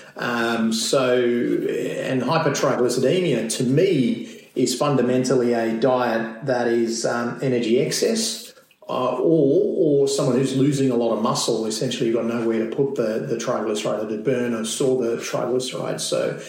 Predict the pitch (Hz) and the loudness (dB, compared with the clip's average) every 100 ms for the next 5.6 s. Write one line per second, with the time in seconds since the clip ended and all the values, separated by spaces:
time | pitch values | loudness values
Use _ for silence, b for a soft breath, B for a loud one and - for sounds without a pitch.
0 | B B - 123 120 120 120 127 139 - | B B -4 -2 0 0 -2 0 2 2
1 | 143 - - 139 139 135 123 127 131 127 | 0 -2 -4 -4 -2 0 2 2 2 2
2 | 113 113 - 131 120 117 - - 127 - | 0 -2 0 0 0 -2 -4 -4 -2 -2
3 | - 127 117 117 127 120 117 120 113 117 | -2 0 2 2 2 0 -2 -2 0 0
4 | 117 - 127 113 110 110 113 - 120 110 | 0 0 -2 0 0 0 -2 0 -2 -2
5 | - 170 135 110 - | 2 4 4 2 0